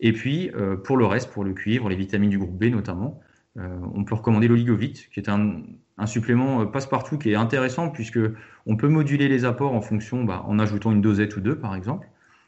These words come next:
et en tenant compte des, des apports de la ration concentrée. Sachant que les vitamines du groupe B sont naturellement produites par, euh, par la flore intestinale du cheval,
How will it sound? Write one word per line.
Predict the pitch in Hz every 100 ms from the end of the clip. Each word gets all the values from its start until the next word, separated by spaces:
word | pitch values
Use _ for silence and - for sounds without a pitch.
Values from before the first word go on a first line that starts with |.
| _
et | 98
en | 107
tenant | 117 110
compte | 113 127 110
des, | 98 95
des | 95 98
apports | 104 120 117
de |
la | 92
ration | 92 101 110
concentrée. | 101 95 92 - 143 - _ - - _ _ -
Sachant | 131 117 135
que | 120
les | 107 101 117 139
vitamines | 147 147 139
du | 131
groupe | 120 120
B | 135
sont | -
naturellement | 104 107 - 107 110
produites | 110 110 101 117 113
par, | 95 90
euh, | 90 90 - - _ _
par | -
la | 98
flore | 98 117 110
intestinale | 107 104 104 101
du | 95
cheval, | - 127 160 113